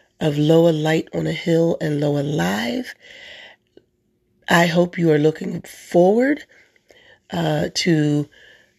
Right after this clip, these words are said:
just the great things that are in store for us. And I want you to have an amazing day. Uh, and until we,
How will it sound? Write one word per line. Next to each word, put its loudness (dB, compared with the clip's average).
just -2
the -2
great 2
things 2
that 4
are 2
in -4
store 0
for -2
us. -2
And 2
I 2
want 2
you 0
to -4
have -2
an 0
amazing 0
day. 0
Uh, -2
and 0
until 0
we, -2